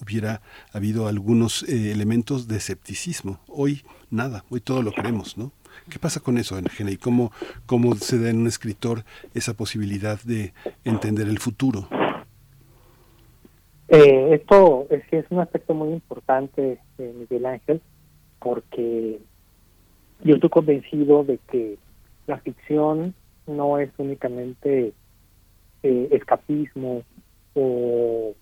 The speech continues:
Speaker 2: entretenimiento, que lo puede ser, y que es muy <laughs> agradecible que haya esa vena en la escritura de ficción. Creo yo que la ficción es, eh,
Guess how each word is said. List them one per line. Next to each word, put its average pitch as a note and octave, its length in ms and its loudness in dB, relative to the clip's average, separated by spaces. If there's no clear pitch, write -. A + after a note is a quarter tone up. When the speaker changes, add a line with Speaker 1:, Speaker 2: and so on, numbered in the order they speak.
Speaker 2:
entretenimiento, C3 1120 0
que A#2 100 -6
lo A#2 100 -4
puede C3+ 360 2
ser, C#3+ 320 6
y A2+ 80 -20
que A#2 300 -8
es - 140 -14
muy C3 140 0
<laughs> B2+ 60 2
agradecible C#3+ 640 2
que C#3 200 2
haya C3 440 -2
esa C3 340 -4
vena C3+ 480 -4
en A#2+ 160 -18
la A#2+ 220 -14
escritura C3+ 500 -4
de C3+ 80 -4
ficción. C#3+ 420 -4
Creo E3 220 10
yo F3 160 4
que F3+ 120 -2
la D#3 140 2
ficción D3+ 720 -6
es, D3 200 0
eh, C3 320 -2